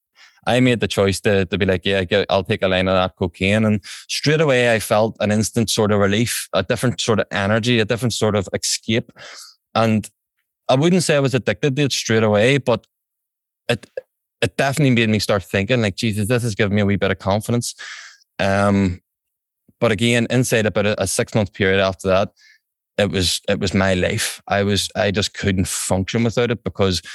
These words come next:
of all that crazy stuff going on in my head. The cocaine became a big part of my life. Alcohol became, and it wasn't just a couple of pints. It was Jameson. Do you know, it was all, it was this. It was hard. It was hardcore stuff, and, and I completely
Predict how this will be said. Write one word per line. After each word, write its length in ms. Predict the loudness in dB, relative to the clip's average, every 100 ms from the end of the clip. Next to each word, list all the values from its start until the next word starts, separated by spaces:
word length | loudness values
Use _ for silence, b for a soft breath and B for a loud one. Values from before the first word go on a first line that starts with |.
| B -4
of 120 | 2
all 180 | 4 4
that 240 | 0 0
crazy 280 | -2 0 0
stuff 280 | 0 -2 0
going 160 | 0
on 140 | 2 2
in 80 |
my 80 | 0
head. 400 | 2 4 2 0 B B B B _ _ _ _
The 80 | -6
cocaine 480 | -4 -4 0 2 2
became 280 | 0 0 0
a 40 |
big 240 | 0 -2
part 220 | 0 0 2
of 60 |
my 60 | 0
life. 240 | 0 -2 0
Alcohol 640 | 0 2 0 2 2 0 -6
became, 280 | -4 -2
and 160 | 0 0
it 60 | 0
wasn't 260 | 0 0
just 160 | -2 -4
a 40 |
couple 260 | -4 -4 -4
of 60 |
pints. 340 | -2 -2 0 -2
It 120 | -2
was 160 | -4 -2
Jameson. 640 | 0 0 0 0 0 0
Do 100 | 2
you 40 |
know, 120 | 2 2
it 40 |
was 120 | 0
all, 160 | 0 0
it 60 |
was 160 | 0 0
this. 200 | 0 -2
It 60 | -4
was 140 | -6
hard. 400 | -2 0 0 -2
It 120 | -6 -6
was 160 | -6
hardcore 680 | -4 0 0 0 0 0 0
stuff, 400 | 0 -2 -2 -6 -2
and, 340 | 2 2 0 B B B B B B B B _ _ -2
and 120 | 0
I 100 | 0
completely 520 | 0 0 0 0 -2